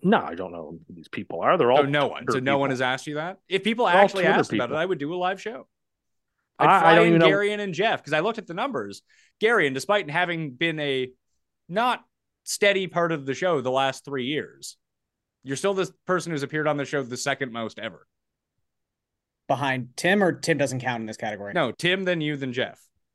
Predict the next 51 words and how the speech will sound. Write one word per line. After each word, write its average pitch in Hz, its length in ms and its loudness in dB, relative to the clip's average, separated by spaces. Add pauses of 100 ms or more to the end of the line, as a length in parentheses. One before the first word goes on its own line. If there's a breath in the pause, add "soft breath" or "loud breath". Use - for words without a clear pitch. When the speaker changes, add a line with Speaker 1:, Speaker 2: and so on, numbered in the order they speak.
(260)
Speaker 3:
Yeah. 165 100 0
A 196 40 6
lot 214 120 0
of - 200 -20 (440)
Speaker 1:
Well, 131 360 8
Speaker 3:
shows 180 140 6
Speaker 1:
that's 147 140 6
Speaker 3:
that - 20 -10
Speaker 1:
'cause 139 120 2
Jeff 139 180 6
Speaker 3:
wow. 131 80 0
Speaker 1:
was 120 100 0
on 120 100 2
a 110 60 2
hiatus 110 480 -2
for - 180 -10
a 95 60 -4
while. 95 360 0 (1200)
Speaker 2:
And, 139 400 -4 (720)
I 139 60 -14
mean, 123 260 -6 (120)
yeah, 135 340 0
but 117 140 -6
Gary 139 280 0
used 131 160 -6
to - 60 -8
be 135 80 0
on, 143 100 -2
like, 113 140 -8
three 135 180 -4
times - 320 -6
a - 340 -12
week. - 220 -12 (140)
<laughs> - 120 -14 (1160)
Speaker 1:
Yeah, 123 160 2
I'm 127 100 -2
surprised 226 400 2
that 131 100 -6
Gary, 127 300 0
I 135 160 2 (140)
actually, 139 320 -6
yeah, 123 260 2
Gary 185 320 4
would 165 200 4
have 175 80 -2
been 117 120 -2
first, 98 420 -4 (140)
but 98 180 -4
yeah, 98 180 0
I 85 40 -6
think, 98 240 -6